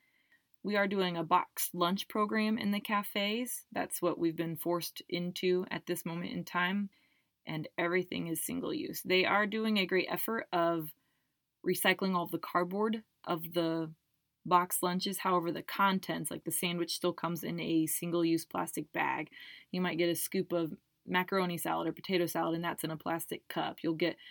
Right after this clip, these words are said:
a mayonnaise and mustard packet that, again, are all, you cannot recycle them. They all have to be trashed. And you get the plastic fork that's gotta be thrown away. It's just a shame to see the gigantic increase in the amount of waste.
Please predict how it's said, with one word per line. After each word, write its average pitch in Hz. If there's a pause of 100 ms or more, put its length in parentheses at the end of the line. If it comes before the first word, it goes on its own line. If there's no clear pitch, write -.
(200)
a 165
mayonnaise 185
and 170
mustard 180
packet -
that, 156
again, 165
are 160
all, 170
you 180
cannot 165
recycle 175
them. 165
They 165
all 165
have 160
to -
be 175
trashed. 165
And 165
you 165
get 165
the 147
plastic 156
fork 202
that's -
gotta 160
be 160
thrown 160
away. 156 (560)
It's -
just -
a 262
shame 196
to 180
see 185
the 165
gigantic 175
increase 175
in 165
the 165
amount 160
of 156
waste. -